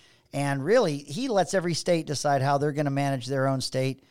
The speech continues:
I promise you, if President Trump came up with a national plan, every Democrat in the world would be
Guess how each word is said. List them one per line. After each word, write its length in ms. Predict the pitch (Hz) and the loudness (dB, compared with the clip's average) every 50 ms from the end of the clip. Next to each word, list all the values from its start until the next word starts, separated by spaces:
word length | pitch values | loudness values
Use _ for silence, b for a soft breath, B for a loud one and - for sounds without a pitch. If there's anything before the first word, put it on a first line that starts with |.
| b b b b b b b b b - | b b b b b b b b b -2
I 80 | 143 | -2
promise 520 | 135 - - - 170 175 185 185 170 - - | -2 -2 -2 0 2 2 2 2 0 -2 0
you, 120 | 175 160 | 0 0
if 100 | 143 - | 0 0
President 360 | - 170 165 156 156 160 143 | 0 0 0 2 0 -2 -4
Trump 200 | - - 156 143 | -2 -2 -2 -2
came 160 | - 156 156 | 0 -2 -2
up 100 | 143 135 | -2 -2
with 100 | 147 143 | -2 -2
a 40 | 131 | -2
national 400 | 131 143 143 143 139 - 151 139 | -2 -2 -2 -2 -4 -4 -6 -6
plan, 400 | 123 - - 143 139 143 143 143 - | -6 -6 -4 -2 -2 -2 -2 -4 -6
every 300 | - 156 160 151 165 165 | -4 -4 -4 -2 -2 -4
Democrat 500 | 139 151 151 147 147 - - 147 143 139 | -2 0 0 0 -2 -2 0 0 0 0
in 40 | - | 0
the 80 | 143 131 | -4 -4
world 240 | 127 139 143 139 123 | -2 -2 -2 -2 -2
would 140 | 131 131 120 | -6 -8 -8
be 220 | 135 143 143 135 | -8 -8 -8 -8